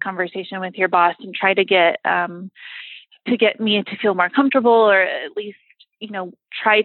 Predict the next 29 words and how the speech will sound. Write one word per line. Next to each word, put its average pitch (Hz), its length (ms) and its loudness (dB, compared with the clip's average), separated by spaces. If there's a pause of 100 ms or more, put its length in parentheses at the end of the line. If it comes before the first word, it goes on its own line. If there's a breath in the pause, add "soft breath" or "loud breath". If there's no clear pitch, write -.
to 185 300 0
make 175 260 -6
progress 175 540 0
in 185 140 -12
this 180 200 -14
situation. 180 800 -6 (140)
Um, 190 440 -6 (680 loud breath)
and 196 600 2 (220)
ultimately 220 580 4
what 196 140 6
it - 120 -4
came 214 200 -6
down 190 280 2
to 185 360 0
is, 180 80 -8 (200)
um, 190 320 -2
I 170 200 0
ended 226 220 0
up - 160 2
going 196 260 -4
back 185 260 0 (260)
to 196 360 0 (460 loud breath)
my 208 140 0
old 202 260 -2
company, 226 500 -2
and 180 140 -4
I 196 180 0
had 196 260 -2
been 190 520 -6